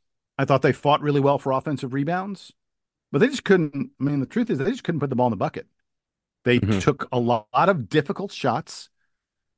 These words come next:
Speaker 1: Uh, even the open shots they took didn't seem to go down. They weren't very smart. There were a number of times, especially on defense, that I, I just saw them make a play where I went, I went, "Man, that's just not,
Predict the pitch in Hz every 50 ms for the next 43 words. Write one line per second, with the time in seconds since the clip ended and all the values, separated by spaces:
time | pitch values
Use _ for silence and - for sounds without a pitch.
0 | _ - 110 113 110 117 - 143 143 180 175 147 123 117 131 - 170 139 - 156
1 | 143 - - 143 120 - 139 - - - 123 127 147 127 - 147 135 131 131 127
2 | 123 120 120 113 110 110 117 131 147 139 _ _ _ _ _ _ _ _ _ _
3 | _ _ _ _ _ _ _ _ - 131 123 147 165 - - 190 131 110 - -
4 | - - 101 107 151 160 - - - _ _ _ _ _ _ _ _ _ _ _
5 | _ _ - 127 127 127 113 113 120 139 151 160 165 147 - - 135 131 113 -
6 | - - 160 160 - - 165 131 113 104 - 123 117 113 - 170 151 151 143 -
7 | - - - _ _ _ _ _ _ _ _ _ _ _ - 127 120 120 117 113
8 | 113 - - 123 113 117 - - 135 131 120 123 117 113 110 107 - _ _ _
9 | _ _ _ _ _ _ _ _ _ _ _ _ _ - 98 139 160 151 156 113
10 | 123 160 165 143 147 139 135 127 131 131 127 127 127 123 117 117 _ - 127 139
11 | 160 160 147 156 - 190 139 - 139 135 139 143 151